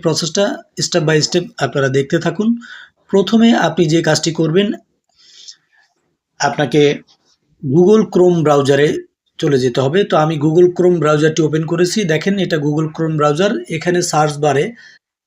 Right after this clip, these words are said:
যে কোনো একটি ব্রাউজার নিলেও হবে। আমি Google Chrome ওপেন করেছি। এখানে সার্চ বারে আপনাদেরকে লিখতে হবে TikTok রিপোর্টের প্রবলেম। দেখেন, এখানে লেখা আছে TikTok অ্যাকাউন্ট রিপোর্টের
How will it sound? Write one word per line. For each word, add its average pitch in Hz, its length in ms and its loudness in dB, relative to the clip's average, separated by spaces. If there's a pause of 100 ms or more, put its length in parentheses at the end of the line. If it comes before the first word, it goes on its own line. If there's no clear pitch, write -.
(880)
যে 160 140 0
কোনো 226 200 4
একটি 214 160 2
ব্রাউজার 170 400 2
নিলেও 175 320 6
হবে। 147 320 2
আমি 165 280 0
Google 156 360 2
Chrome 156 260 2
ওপেন 143 180 -4
করেছি। 151 340 -4
এখানে 160 280 0
সার্চ 143 320 0
বারে 143 260 0
আপনাদেরকে 135 580 -4
লিখতে 151 220 -4
হবে 135 320 -2 (1900)
TikTok 208 400 0 (120)
রিপোর্টের 180 560 2
প্রবলেম। 120 420 0
দেখেন, 147 340 0
এখানে 180 260 2
লেখা 165 260 0
আছে 170 180 -2 (180)
TikTok 185 340 -2
অ্যাকাউন্ট 170 440 -2 (220)
রিপোর্টের 175 380 2